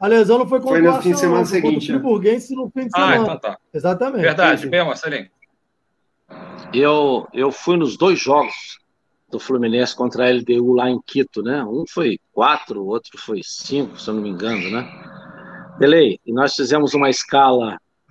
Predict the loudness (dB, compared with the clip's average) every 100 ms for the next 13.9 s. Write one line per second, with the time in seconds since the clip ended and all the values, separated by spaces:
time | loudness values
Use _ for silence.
0 | -20 -20 -20 -20 -20 -20 -8 -6 -2 0
1 | 0 0 -2 0 0 0 0 -2 -4 -4
2 | -4 -2 -2 -4 -6 -12 -8 -8 -6 0
3 | 2 2 -2 -4 -2 2 4 2 2 2
4 | 2 2 -4 -4 0 0 0 0 0 -2
5 | 0 0 0 0 2 0 -4 -4 -2 -2
6 | -4 -14 -14 -6 -4 -4 _ _ _ -20
7 | -20 -20 -16 0 4 4 4 0 -2 -10
8 | -12 -4 -2 0 0 0 2 0 0 -2
9 | 2 2 2 0 0 0 2 0 2 0
10 | -2 -2 -4 -4 -4 -4 -6 0 2 2
11 | -2 -6 -6 -10 -6 2 4 2 -2 -4
12 | -4 -4 -4 -2 0 0 -2 -6 -6 -2
13 | -2 -2 -6 -6 -2 -2 -4 -8